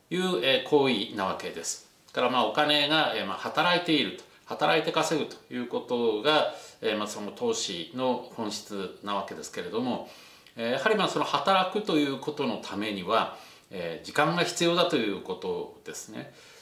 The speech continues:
ですから、まあ、この時間、その時間を、こう、リスクを取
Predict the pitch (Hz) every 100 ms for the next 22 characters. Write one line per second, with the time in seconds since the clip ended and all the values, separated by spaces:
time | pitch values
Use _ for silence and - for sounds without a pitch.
0 | - - - 143 135 120 131 123 107 113
1 | 151 165 196 - - 151 127 117 117 147
2 | 147 185 165 - 131 123 165 - 156 -
3 | 160